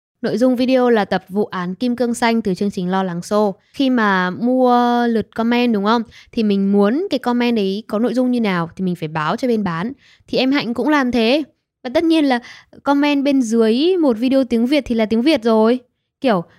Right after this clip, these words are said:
"Vụ này ghê thật đấy", hoặc là "Tò mò ghê, hồi hộp ghê" các thứ.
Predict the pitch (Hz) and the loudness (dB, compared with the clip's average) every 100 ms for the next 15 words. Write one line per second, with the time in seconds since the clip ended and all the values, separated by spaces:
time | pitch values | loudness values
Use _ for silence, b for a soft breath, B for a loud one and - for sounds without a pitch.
0 | b 214 202 196 185 233 240 226 202 233 | b -6 -4 -2 0 2 2 2 2 2
1 | 311 294 196 190 180 180 - 202 208 214 | 2 -2 -6 -4 -6 -8 -2 0 2 2
2 | 208 208 226 247 233 220 220 220 240 269 | 2 2 2 2 2 2 2 2 2 2
3 | 277 226 247 | 2 4 2